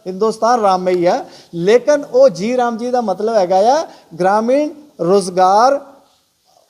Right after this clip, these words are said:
ਆਜੀਵਿਕਾ ਮਿਸ਼ਨ ਗ੍ਰਾਮੀਣ ਗਾਰੰਟੀ ਹੈਗੀ ਇਹ ਸਭ ਇਹਦੀ। ਤਾਂ ਇਹਦੇ ਵਿੱਚ ਹੋਰ ਇੱਕ ਨਵੀਂ ਚੀਜ਼ ਲੈ ਕੇ ਆਉਂਦੀ ਆ ਕਿ ਸੌ ਦਿਨ ਦੇ ਰੁਜ਼ਗਾਰ ਦੇ ਨਾਲ ਨਾਲ, ਸੌ ਦਿਨ ਦੇ ਰੁਜ਼ਗਾਰ ਤੋਂ ਜ਼ਿਆਦਾ ਇੱਕ ਸੌ ਪੱਚੀ ਦਿਨ ਦਾ ਰੁਜ਼ਗਾਰ ਕਰਤਾ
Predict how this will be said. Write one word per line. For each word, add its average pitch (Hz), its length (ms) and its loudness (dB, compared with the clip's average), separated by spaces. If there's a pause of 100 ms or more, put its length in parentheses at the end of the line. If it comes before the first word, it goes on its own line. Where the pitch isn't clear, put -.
(120)
ਆਜੀਵਿਕਾ 262 640 0
ਮਿਸ਼ਨ 254 440 0 (560)
ਗ੍ਰਾਮੀਣ 208 320 2 (420)
ਗਾਰੰਟੀ 220 400 0
ਹੈਗੀ 185 220 0
ਇਹ 202 120 2
ਸਭ 190 220 -4 (120)
ਇਹਦੀ। 226 220 -4
ਤਾਂ 285 180 -2
ਇਹਦੇ 285 380 0
ਵਿੱਚ 311 260 0
ਹੋਰ 294 360 2
ਇੱਕ 330 160 -2
ਨਵੀਂ 262 300 0
ਚੀਜ਼ 233 240 -6
ਲੈ 208 120 2
ਕੇ 185 140 -4
ਆਉਂਦੀ 165 320 -2
ਆ 214 100 4 (680)
ਕਿ 302 120 -2
ਸੌ 240 380 0
ਦਿਨ 320 220 0
ਦੇ 320 120 2
ਰੁਜ਼ਗਾਰ 233 440 0
ਦੇ 214 140 2
ਨਾਲ 160 260 -2
ਨਾਲ, 127 200 -8 (840)
ਸੌ 180 340 2
ਦਿਨ 285 200 2
ਦੇ 294 140 6
ਰੁਜ਼ਗਾਰ 220 480 -2
ਤੋਂ 294 220 2
ਜ਼ਿਆਦਾ 220 420 0
ਇੱਕ 277 140 0
ਸੌ 302 160 2
ਪੱਚੀ 320 340 0
ਦਿਨ 285 180 0
ਦਾ 254 100 0
ਰੁਜ਼ਗਾਰ 226 380 -2
ਕਰਤਾ 214 360 -4